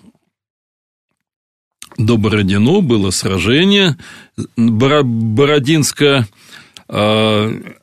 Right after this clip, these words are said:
даже Москву сдал. Вот ведь как. То есть опять,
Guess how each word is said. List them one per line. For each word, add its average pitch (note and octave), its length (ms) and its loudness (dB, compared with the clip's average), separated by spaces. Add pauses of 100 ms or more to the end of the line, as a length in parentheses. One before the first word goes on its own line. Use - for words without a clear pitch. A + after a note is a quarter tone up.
(300)
даже G2+ 360 -2
Москву D3+ 420 0
сдал. E2 400 -6 (1040)
Вот C3+ 260 -2
ведь G#2 200 -4
как. - 460 -12 (760)
То F2+ 80 -2
есть F#2+ 220 -6
опять, F3 500 0